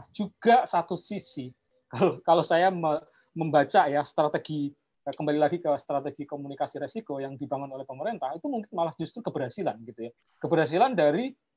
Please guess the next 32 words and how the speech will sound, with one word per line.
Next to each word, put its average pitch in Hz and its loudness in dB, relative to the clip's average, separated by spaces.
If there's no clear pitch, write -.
kebe-, 175 -2
eh, 180 4
maksudnya 190 -2
keberhasilan 156 0
dari 165 0
strategi 165 -2
komunikasi 160 -2
yang 175 -4
dipilih 170 -4
oleh 143 -4
pemerintah. 131 -8
Kalau 247 6
teman-teman 208 -4
baca 131 0
ya, 113 -8
eh, 156 4
di 160 -8
surat 160 -2
edaran 147 0
Menkes 151 -4
nomor, 143 -4
eh, 143 0
kosong 143 -2
dua 147 4
kosong 143 -4
satu 165 0
ya, 143 -2
nomor 147 0
sembilan, 151 -6
satu 156 0
sembilan 143 -8
sembilan, 147 -2